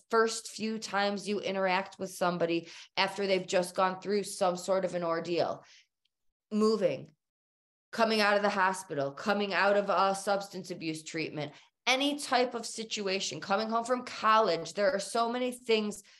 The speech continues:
that involve more than the physical change of location.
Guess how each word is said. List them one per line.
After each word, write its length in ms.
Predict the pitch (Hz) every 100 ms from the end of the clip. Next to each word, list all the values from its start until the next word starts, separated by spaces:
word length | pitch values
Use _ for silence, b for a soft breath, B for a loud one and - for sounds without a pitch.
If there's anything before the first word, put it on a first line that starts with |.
| b b -
that 340 | 208 175 - - _ _ _ _ _ _ _ _ -
involve 720 | 240 226 208 226 240 220 -
more 420 | 208 208 233 254
than 240 | 247 247 220
the 120 | 220 - _
physical 600 | 240 240 233 247 240 233 226
change 460 | - 214 208 208
of 140 | 208 185
location. 800 | 196 196 196 185 185 127 110